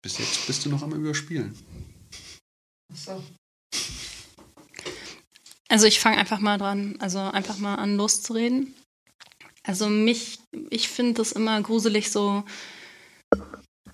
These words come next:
Speaker 3: ähm, einfach den Effekt, den man auf andere hat.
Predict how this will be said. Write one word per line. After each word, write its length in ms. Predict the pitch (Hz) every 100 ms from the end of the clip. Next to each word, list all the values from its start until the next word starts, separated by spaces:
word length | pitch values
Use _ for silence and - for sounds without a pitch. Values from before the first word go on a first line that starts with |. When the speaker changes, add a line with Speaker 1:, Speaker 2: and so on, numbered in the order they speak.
| _
Speaker 3:
ähm, 880 | 214 208 196 196 196 196 190 190 196 - - - - - _ _ _ - - 262 - _ _ _ _ _ - - - - - _
einfach 260 | - 208 208
den 180 | 220 202
Effekt, 420 | 202 - 214 -
den 120 | 190
man 140 | 185 185
auf 200 | 185 190
andere 320 | 185 180 180
hat. 320 | - - -